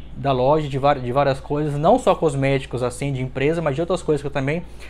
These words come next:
tô pensando em investir aqui na loja, porque eu tô vendo que tá, que dá lu-, lucro pra loja,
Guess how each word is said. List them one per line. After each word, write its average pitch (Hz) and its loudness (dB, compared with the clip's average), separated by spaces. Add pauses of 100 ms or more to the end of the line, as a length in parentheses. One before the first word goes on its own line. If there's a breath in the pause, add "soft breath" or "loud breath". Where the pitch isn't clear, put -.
(180 loud breath)
tô 160 4
pensando 156 2
em 151 0
investir 139 0
aqui 131 -4
na 139 0
loja, 156 4
porque 135 -4 (260 loud breath)
eu 123 -4
tô 139 0
vendo 139 0
que 139 -4
tá, 135 -2 (240)
que - -4
dá 143 4
lu-, 180 2 (140)
lucro 170 2 (360 loud breath)
pra 131 2
loja, 175 2